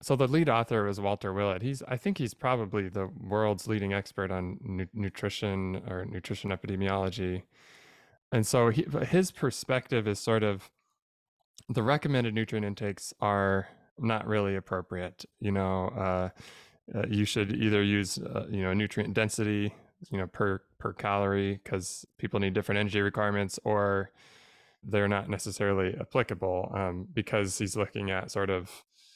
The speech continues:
health outcomes of these, you know, intakes of different levels. So I, I sort of disagree, but I think his point is just, you know, there's a, there's a disagreement about how much of these nutrients do we need.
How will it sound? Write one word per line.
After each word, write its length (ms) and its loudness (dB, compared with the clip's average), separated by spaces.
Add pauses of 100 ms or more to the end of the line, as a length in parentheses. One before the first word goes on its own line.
(800)
health 240 2
outcomes 600 -2
of 140 -2
these, 360 -2 (160)
you 80 -2
know, 140 0
intakes 420 -2
of 80 -4
different 260 -4
levels. 320 0
So 300 2 (800)
I, 300 2
I 160 2
sort 220 2
of 100 0
disagree, 680 2
but 340 2 (180)
I 80 0
think 200 -2
his 200 0
point 300 0
is 160 -4
just, 400 -4 (440)
you 100 0
know, 160 2
there's 200 2
a, 60 0
there's 240 0
a 60 0
disagreement 580 0
about 240 -2
how 160 0
much 240 0
of 80 -4
these 180 -2
nutrients 420 0
do 120 -2
we 100 0
need. 300 0